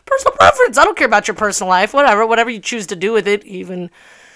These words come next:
after all your pro-, I don't care. I don't care what your personal, whatever. Whatever you wanna go, wherever you wanna live, whatever you wanna do with your life, and that's fine. And that's fine. And that is fine by me. Anyway, so back to the story.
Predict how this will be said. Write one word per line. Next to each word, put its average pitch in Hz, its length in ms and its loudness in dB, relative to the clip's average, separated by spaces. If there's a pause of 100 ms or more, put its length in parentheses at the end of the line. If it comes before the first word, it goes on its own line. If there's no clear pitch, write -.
(760)
after 269 380 2
all 247 300 2
your 262 160 -2
pro-, 214 120 -6
I 254 480 4
don't 294 200 4
care. 226 420 -4
I 277 80 0
don't 330 140 -2
care 269 100 2
what 226 100 0
your 202 120 -8
personal, 190 480 -8
whatever. 214 420 -2
Whatever 320 360 2
you 349 120 2
wanna 349 140 2
go, 226 240 4
wherever 220 220 2
you 262 80 -4
wanna 262 140 -2
live, 202 260 -2
whatever 180 380 -4
you 185 240 -8
wanna 220 220 -8
do 311 100 -8
with 349 120 -6
your 262 100 -6
life, 170 180 0
and 233 120 -8
that's - 160 -6
fine. - 340 -4 (420)
And 302 80 -12
that's 349 140 -6
fine. 415 540 0 (280)
And 190 160 -8
that 220 400 2
is 185 400 -4
fine 180 520 -4
by 156 540 -4 (100)
me. - 320 -20 (720)
Anyway, 226 400 -4
so - 120 -18
back 247 140 -6
to - 80 -10
the 214 60 -6
story. 180 240 -6